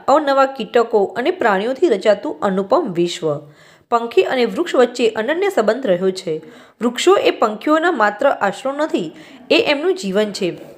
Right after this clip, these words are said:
વૃક્ષો પંખીઓને આશરો આપે છે, માળો બનાવવાનું સ્થાન પૂરું પાડે છે.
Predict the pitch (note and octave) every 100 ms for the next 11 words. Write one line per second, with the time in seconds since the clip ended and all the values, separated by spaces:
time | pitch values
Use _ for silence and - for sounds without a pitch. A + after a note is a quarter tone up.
0 | - A3+ A#3 - F4+ F#4 G#3+ G#3 D4 D4+
1 | - G3+ G3+ C#4 - A#3 A#3+ A#3+ B3+ G3
2 | F3 G#3 G#3 C4 C4 A#3+ B3 B3+ C4+ E4+
3 | A#3+ G#3+ D#4+ C4+ B3+ A3+ G3 F#3 F3 -
4 | D#3+ D#3+